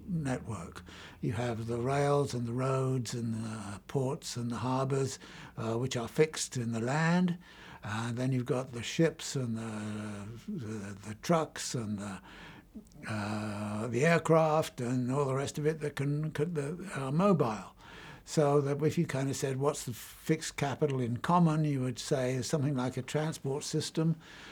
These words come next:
uh, is a very good example of the, of that, and part of it is fixed in the land and part of it is, is moving. So th-, an increasing amount of fixed capital of this kind is terribly important because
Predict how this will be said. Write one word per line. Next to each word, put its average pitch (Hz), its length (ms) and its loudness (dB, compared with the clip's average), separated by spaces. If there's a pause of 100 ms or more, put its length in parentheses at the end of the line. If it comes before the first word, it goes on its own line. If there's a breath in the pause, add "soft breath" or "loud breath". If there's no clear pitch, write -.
(140 loud breath)
uh, 131 640 -2
is 127 200 0
a 131 40 0
very 131 200 2
good 131 180 0
example 135 640 2
of 120 160 -4
the, 160 360 -8
of 117 180 -6
that, 143 340 -2
and 120 220 -6
part 131 280 -2
of 120 80 -4
it 135 140 -2
is 120 100 -4
fixed - 360 -6
in 127 100 0
the 117 80 -2
land 151 460 0
and 113 100 -4
part 117 300 -6
of 127 80 -6
it 123 200 -4
is, 113 300 -8
is 123 180 -4
moving. 135 360 2
So 127 320 -4 (500 loud breath)
th-, 175 220 -6
an 185 480 4
increasing 190 520 6
amount 165 300 6
of 139 140 2
fixed 180 320 0
capital 151 340 0
of 127 100 -2
this 127 140 -6
kind 165 420 4
is 143 100 0
terribly 131 340 0
important 156 560 2
because 131 560 -2